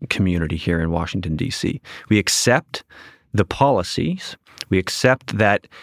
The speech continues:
you know, we accept the premises behind, Okay, we have to be in Afghanistan. How do we how do we actually, uh, engage in that war better? How do we win hearts and minds better? How do we, uh, get rid of corruption more effectively? Not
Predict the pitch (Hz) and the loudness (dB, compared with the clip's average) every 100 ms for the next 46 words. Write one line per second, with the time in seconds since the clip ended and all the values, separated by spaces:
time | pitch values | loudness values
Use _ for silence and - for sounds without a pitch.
0 | - 101 95 98 - 135 117 - 131 131 | -2 0 0 0 0 2 0 0 2 2
1 | 131 127 104 110 98 110 104 98 110 107 | 2 -2 0 -2 2 2 2 2 0 0
2 | 95 92 123 - 98 98 92 85 90 85 | 0 2 0 0 0 2 0 0 -2 -2
3 | - 95 98 - 143 143 123 - _ _ | -2 -2 -2 0 2 2 0 -4 _ _
4 | _ - 117 143 127 113 - 104 98 - | _ -2 0 2 4 2 0 0 -2 -4
5 | - - - - 101 92 87 - 101 107 | -16 -20 -20 -4 2 2 2 0 0 0
6 | 110 101 90 92 87 87 87 - - - | 0 0 0 2 0 0 -2 -2 -6 -2
7 | 117 117 107 - 113 113 98 104 - 98 | 0 2 0 0 0 2 2 0 0 0
8 | 92 90 87 80 - - 82 - 87 - | 0 0 -2 -6 -8 -2 0 0 -6 -10
9 | - - - 123 117 107 98 92 92 101 | -18 -12 0 2 4 4 2 2 2 0
10 | 95 - - 98 101 104 - - 92 85 | 0 -6 -4 0 2 2 0 0 2 2
11 | - 85 85 - - - 104 98 90 87 | -2 -2 -4 -10 -12 -2 2 2 0 -2
12 | - - - - 92 117 147 123 | -2 -6 -6 -2 2 4 4 2